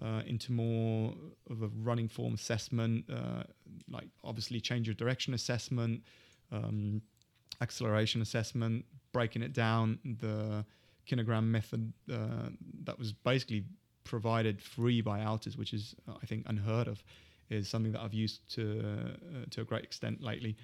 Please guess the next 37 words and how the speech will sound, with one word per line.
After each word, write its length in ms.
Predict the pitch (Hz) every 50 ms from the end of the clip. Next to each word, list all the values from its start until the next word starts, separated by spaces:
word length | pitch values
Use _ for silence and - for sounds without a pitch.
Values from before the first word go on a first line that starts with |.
| - - - - _ _ -
And 220 | 113 113 113 - -
it 120 | 175 160
just 220 | - 202 - -
kind 220 | - 208 208 208 196
of 80 | 151 - - - _ - - - -
gives 340 | - - 165 165 143 135 127
you 320 | 131 147 139 135 131 123 123 - - - _ _ _ _ _ _ _ - - - - - -
insights 640 | 147 147 139 - - 147 127 117 117 113 - - - -
into 640 | 123 120 113 - - - 123 120 117 113 113 117 - -
what 240 | 127 135 135 -
kind 160 | - - 127 123
of 80 | 117
stuff 260 | - - 135 123 -
you 80 | 120 117
can 120 | - 123
do 140 | 117 120 120
in 60 | 117
the 80 | 113 110
weight 240 | 113 120 127 - -
room 180 | 120 117 120 110
to 160 | - - 123
improve, 720 | 120 113 110 - - - 135 131 127 120 120 113 - - - - _ _ _ _ _ _ - -
um, 380 | 110 104 104 107 107 107 - - _ -
posture, 640 | - 135 113 - - - - 131 123 120 117 113 110 - - _ _ _
form 540 | - - - 135 123 120 117 113 113 - - -
out 120 | 127 120 123
in 60 | 131
the 40 | -
field, 260 | - 127 120 113 113
because 360 | 110 110 - 127 120 117 - - - - - - _ -
I 60 | - 127
really 180 | 135 131 123
like 180 | 123 123 - -
the 60 | 123
way 360 | 117 123 120 117 117 117 -
Stuart 300 | - - - 127 120 143
McMillan 480 | 131 110 - 127 127 127 120 123 151